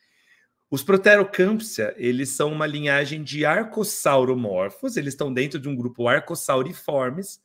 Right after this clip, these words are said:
mas eles ainda estão fora da linhagem dos arcossauros. Arcossauros aqui incluindo,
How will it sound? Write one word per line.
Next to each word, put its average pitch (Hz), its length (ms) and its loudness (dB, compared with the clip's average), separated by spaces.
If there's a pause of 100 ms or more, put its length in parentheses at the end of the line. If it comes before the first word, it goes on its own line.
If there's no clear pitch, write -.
(440)
mas 127 160 -4
eles 160 240 0
ainda 175 220 2
estão 202 240 -2
fora 233 500 4
da 196 120 6
linhagem 175 500 -2
dos 180 280 -4
arcossauros. 240 1000 0 (420)
Arcossauros 180 800 2
aqui 196 520 -4
incluindo, 147 1000 -6